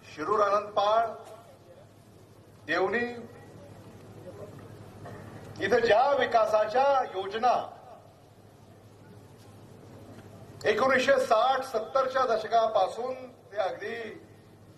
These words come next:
दोन हजार दहा, दोन हजार वीसच्या दशकापर्यंत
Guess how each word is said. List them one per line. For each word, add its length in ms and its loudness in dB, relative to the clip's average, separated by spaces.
दोन 180 2
हजार 360 2
दहा, 480 2
दोन 180 -6
हजार 280 0
वीसच्या 640 -8
दशकापर्यंत 840 -4